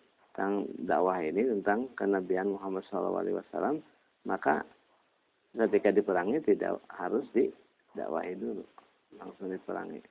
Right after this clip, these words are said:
bisa. Makanya Rasulullah, eh, dalam hadis Bukhari Muslim, eh, Ibnu Umar mengatakan, "Agara Rasulullah sallallahu alaihi wasallam ala Bani Mustaliq wa hum gorun."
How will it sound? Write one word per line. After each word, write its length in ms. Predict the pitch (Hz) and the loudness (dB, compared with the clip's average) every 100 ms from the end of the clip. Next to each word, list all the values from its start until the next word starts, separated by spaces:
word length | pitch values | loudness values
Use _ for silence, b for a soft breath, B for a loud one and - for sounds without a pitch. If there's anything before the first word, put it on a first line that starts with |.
| - | -20
bisa. 320 | 80 - 90 - _ _ _ _ _ _ _ _ _ _ _ _ - | -16 -10 -10 -10 _ _ _ _ _ _ _ _ _ _ _ _ -8
Makanya 320 | 87 87 85 | -2 0 0
Rasulullah, 400 | - 90 92 98 - _ _ _ _ _ _ _ - | 2 6 6 4 -2 _ _ _ _ _ _ _ -6
eh, 240 | 87 87 85 87 | -2 0 2 2
dalam 160 | 87 | 0
hadis 240 | 90 90 - | 0 -2 2
Bukhari 320 | 92 90 87 | 2 4 2
Muslim, 400 | 85 - 104 120 - _ _ _ _ - | -2 -2 -2 -2 -10 _ _ _ _ -10
eh, 600 | 107 95 95 92 87 87 - - - 92 | -4 0 0 2 2 2 -2 -6 -2 0
Ibnu 240 | 87 87 | 0 2
Umar 160 | 101 104 | 2 4
mengatakan, 480 | 92 92 92 101 - | 4 2 2 0 2
"Agara 720 | 101 95 117 127 127 127 - 104 | 2 8 12 12 12 12 10 6
Rasulullah 480 | 104 - 117 110 | 6 4 6 6
sallallahu 400 | 107 110 101 98 | 4 2 2 4
alaihi 240 | 95 95 98 | 4 4 2
wasallam 400 | - 98 107 107 | 0 4 4 6
ala 240 | 95 101 | 4 2
Bani 320 | 98 98 101 | 2 2 2
Mustaliq 640 | 104 104 107 - 104 117 113 | 0 0 -4 0 4 4 4
wa 160 | 107 | 2
hum 400 | 101 127 131 113 | 4 4 6 6
gorun." 800 | 107 104 104 104 - 127 123 92 | 6 8 6 4 6 10 10 8